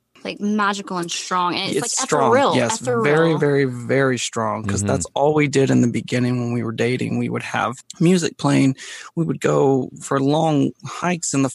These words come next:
Speaker 2: forest, and it would be snowing, and we would, it's just, it's so
Speaker 1: It felt like you're in a
Speaker 2: vivid.
Speaker 1: mo-, in a movie.
Speaker 2: It, it
Speaker 3: Yes.
Speaker 2: really does,
Speaker 3: Yeah.
Speaker 2: though. It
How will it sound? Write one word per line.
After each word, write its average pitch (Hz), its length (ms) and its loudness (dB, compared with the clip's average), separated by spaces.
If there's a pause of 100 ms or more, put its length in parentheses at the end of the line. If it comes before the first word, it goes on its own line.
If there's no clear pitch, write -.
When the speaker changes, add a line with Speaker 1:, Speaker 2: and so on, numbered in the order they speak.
Speaker 2:
forest, 160 400 2
and 131 80 0
it 135 40 4
would 127 100 0
be 131 80 -4
snowing, 165 580 2
and 135 180 2
we 135 120 2
would, 131 180 -2 (540)
it's - 280 -4
just, - 440 -4 (160)
it's - 180 -4
so 165 360 2
Speaker 1:
It 190 40 2
felt - 120 -2
like - 120 0
you're 311 260 4
in 294 80 6
a 285 40 4
Speaker 2:
vivid. 262 100 2
Speaker 1:
mo-, 254 200 -2
in 240 120 -6
a 226 40 -2
movie. 226 440 -4
Speaker 2:
It, 151 120 2
it 107 240 6
Speaker 3:
Yes. 196 100 4
Speaker 2:
really 254 260 0
does, 202 320 0
Speaker 3:
Yeah. - 100 0
Speaker 2:
though. 98 320 2
It 160 80 -4